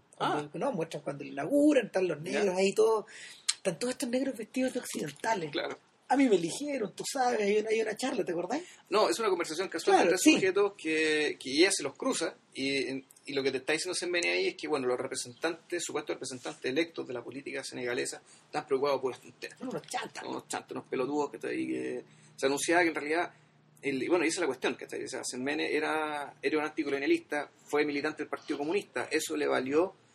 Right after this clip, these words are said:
Speaker 1: es-, le ayudó para estudiar cine en Moscú, en el Instituto Gorky. O sea, él se formó cinemato-, él no era autodidacta, digamos, él se... él se formó,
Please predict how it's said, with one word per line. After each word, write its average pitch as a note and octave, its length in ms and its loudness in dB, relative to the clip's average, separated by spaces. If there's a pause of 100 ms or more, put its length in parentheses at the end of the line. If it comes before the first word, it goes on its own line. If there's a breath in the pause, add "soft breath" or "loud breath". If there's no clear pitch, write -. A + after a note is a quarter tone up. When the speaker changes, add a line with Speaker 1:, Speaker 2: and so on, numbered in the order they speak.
(240 soft breath)
Speaker 1:
es-, A#2+ 140 -10 (240)
le B2+ 320 2
ayudó B2+ 280 4
para D#3+ 140 0
estudiar D3+ 320 0
cine E3 280 0
en D#3 40 0
Moscú, D3+ 400 0 (320)
en C3 80 -4
el C3 60 0
Instituto D3+ 340 0
Gorky. A3 320 4 (220)
O B2+ 40 -8
sea, C3 100 0
él D#3 100 4
se D#3 120 -2
formó C#3+ 240 -4
cinemato-, C3+ 340 -4
él C3+ 240 -4
no C3+ 80 0
era D3+ 80 -2
autodidacta, - 540 0
digamos, B2+ 320 -6
él B2+ 60 -12
se... - 180 -10
él C3+ 80 0
se - 100 -4
formó, C3+ 480 -4